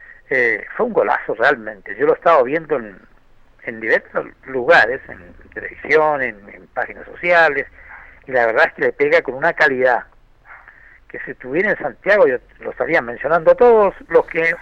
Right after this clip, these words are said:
<laughs> pero nosotros tenemos que mencionarlo acá porque fue un golazo, no tocó a nadie, no rozó a nadie y le pegó por arriba la barrera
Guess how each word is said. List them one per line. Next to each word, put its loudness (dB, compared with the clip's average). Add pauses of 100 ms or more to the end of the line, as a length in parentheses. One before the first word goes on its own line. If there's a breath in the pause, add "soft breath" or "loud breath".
<laughs> -8
pero 2
nosotros -2
tenemos -2
que -4
mencionarlo 0
acá 0
porque 0
fue -6
un -14
golazo, 0
no -8
tocó 2
a 6
nadie, 4
no 0
rozó -2
a -6
nadie 2
y -14
le 0
pegó 0
por 0
arriba 0
la 4
barrera 4